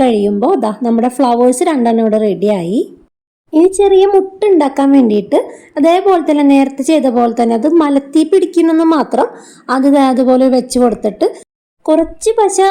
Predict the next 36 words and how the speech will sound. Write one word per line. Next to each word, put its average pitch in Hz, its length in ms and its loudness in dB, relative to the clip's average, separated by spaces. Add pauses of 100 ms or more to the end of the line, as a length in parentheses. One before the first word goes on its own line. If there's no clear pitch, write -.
(240)
ആ - 20 0 (280)
ഫ്ലവേഴ്സിൻ്റെ 294 720 2
ഉള്ളിലൊക്കെ 285 500 2
ആക്കിയിട്ട് 269 460 -4 (360)
ദാ 247 100 -2 (100)
ഇതുപോലെ 294 340 2
ഒന്ന് 320 120 2 (100)
ചേർത്ത് 285 420 0
പിടിച്ചു 262 320 -2
കൊടുക്കാം. 254 380 -2 (420)
അത് 311 160 2
കഴിഞ്ഞിട്ട് 359 520 2
അത് 311 160 0
വിട്ടു 330 300 -4
പോരാതിരിക്കാൻ 294 600 2
വേണ്ടിയിട്ട് 226 340 0 (280)
പുറകിലും 311 580 2
കുറച്ച് 285 300 -2
പശ 262 240 -2
തേച്ച് 233 260 -4
കൊടുക്കണം. 208 380 -2 (320)
പിന്നെ 359 160 2 (100)
ബാക്കി 359 340 0
വരുന്ന 311 280 2
നൂലൊക്കെ 254 460 2
ഒന്ന് 370 140 2 (160)
കട്ട് - 200 -4
ചെയ്ത് 214 180 2
കൊടുക്കാം 196 340 -4
ട്ടോ. 220 100 0 (600)
അതേപോലെ 359 520 0
തന്നെ 294 300 0
ആ 294 40 -2 (100)
പിങ്ക് 339 360 2
ഫ്ലവറും 277 460 0 (400)
ഉള്ളിൽ 311 260 4